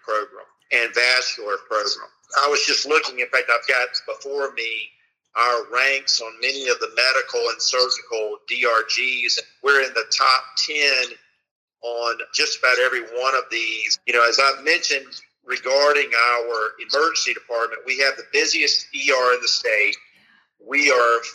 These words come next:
fourth in the state in endoscopies. We're fifth in the state in total outpatient volumes. We're sixth in the state in surgery. We are tenth in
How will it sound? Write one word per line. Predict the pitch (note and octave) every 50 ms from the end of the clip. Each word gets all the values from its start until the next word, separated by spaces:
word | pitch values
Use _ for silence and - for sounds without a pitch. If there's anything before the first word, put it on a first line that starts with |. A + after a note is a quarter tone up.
| - -
fourth | F3 F3+ F3+ F#3 F#3+ F#3+ F#3 F3+ - - - - _ -
in | D3 C#3
the | C#3 C3+
state | C3 - - - C#3+ C3+ C3+ C3+ C3+ C3+ C#3+ -
in | C3+ B2 A#2
endoscopies. | A2+ A2 G#2 A2 A#2 B2+ C3+ D3 D3+ - - - D#3+ - - E3 - - - - - - - _ _ _ _ _ _ _ _ _ _ _ -
We're | A#2 C3 B2+ B2+
fifth | - - - - E3 E3+ F#3 F#3 F#3 - E3+
in | D#3
the | D3 C#3
state | - - - D#3 D3 D3 D3 C#3+ C#3+ -
in | C#3 B2+ B2 -
total | - - E3 E3 E3 D#3+ C3+ A#2+ - - C#3+
outpatient | D3 - - - C#3 C#3 C3+ - - B2 A#2+ - - - - _ -
volumes. | A#2 A#2 A#2+ A#2+ A#2 A2+ A#2 A2+ A#2 - - - - - - - _ _ _ _ _ _ _ _ _ _
We're | - B2+ C3 B2+
sixth | - - - - F3+ F3+ F3+ - - - -
in | D3+
the | C#3+ C#3
state | C3 - - D#3+ D3+ C#3+ C#3+ C#3+ D3 - - C#3
in | B2+ A#2+
surgery. | - - - - D#3 D3+ D#3+ E3 E3 E3 D#3+ D#3+ E3+ E3+ E3 E3+ - - - _ _ _ _ _ _ _ _ _ _ _ _ _ _ _ _ _ _ _ -
We | - - C#3 C3+
are | B2 A#2+ - - - - -
tenth | F#3 F#3 F#3 F#3+ F#3+ F#3+ - - - - - _
in | - C3+ C3+ C3 C3 B2+ B2